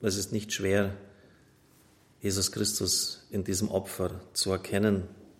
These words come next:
Oder denken Sie an die Lesung aus Jesaja dreiundfünfzig, eins bis elf am Karfreitag, das Lied,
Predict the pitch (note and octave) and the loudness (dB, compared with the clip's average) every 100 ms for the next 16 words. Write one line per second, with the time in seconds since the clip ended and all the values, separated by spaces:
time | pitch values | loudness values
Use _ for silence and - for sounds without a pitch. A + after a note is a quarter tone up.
0 | - _ - - - - - - G2+ G#2 | -20 _ -20 -20 -20 -20 -8 -2 2 6
1 | A#2 A2+ A2 - G2+ G2+ G2+ F#2+ F#2 F2+ | 6 6 4 6 4 4 4 2 2 -4
2 | - G2 A#2 - G2 F#2+ - F#2+ F2+ F#2+ | 0 4 6 6 6 4 2 4 6 6
3 | G2+ G2 F#2 G#2+ G#2 A2+ A2+ - - G2 | 4 4 6 6 4 0 -2 -2 -2 0
4 | F2+ F#2+ G2+ - G2 - G2 A2 F#2+ G2 | 0 0 0 0 0 4 4 4 0 -4
5 | F2 - F#2+ G#2 A2 G2+ G2+ - A2 G#2+ | -6 -2 0 2 0 0 -4 0 0 0